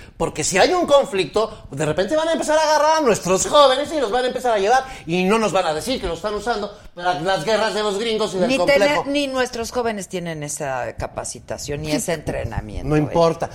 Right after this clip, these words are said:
Speaker 1: pero tienen que mandar carne de cañón,
Speaker 2: Ay,
Speaker 1: carne
Speaker 2: no.
Speaker 1: de cañón.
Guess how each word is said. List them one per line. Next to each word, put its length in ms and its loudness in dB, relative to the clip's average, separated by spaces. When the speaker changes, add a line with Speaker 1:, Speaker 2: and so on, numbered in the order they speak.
Speaker 1:
pero 160 0
tienen 180 2
que 80 2
mandar 340 2
carne 440 4
de 80 -8
cañón, 440 2
Speaker 2:
Ay, 280 -4
Speaker 1:
carne 340 8
Speaker 2:
no. 180 -2
Speaker 1:
de 80 0
cañón. 360 2